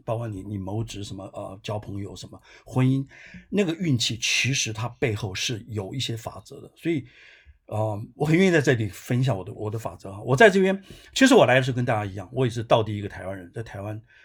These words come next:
那个教育制度下成长。那其实我付出的代价可能比各位还大一点，因为，因为我年纪比你们大。早期台湾社会因为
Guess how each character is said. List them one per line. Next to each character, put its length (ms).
那 120
个 280
教 160
育 60
制 120
度 160
下 160
成 240
长。 140
那 380
其 160
实 140
我 500
付 180
出 120
的 60
代 180
价 140
可 100
能 120
比 120
各 140
位 80
还 220
大 220
一 60
点， 180
因 100
为， 100
因 80
为 40
我 120
年 180
纪 80
比 140
你 80
们 120
大。 180
早 180
期 140
台 160
湾 100
社 160
会 200
因 160
为 180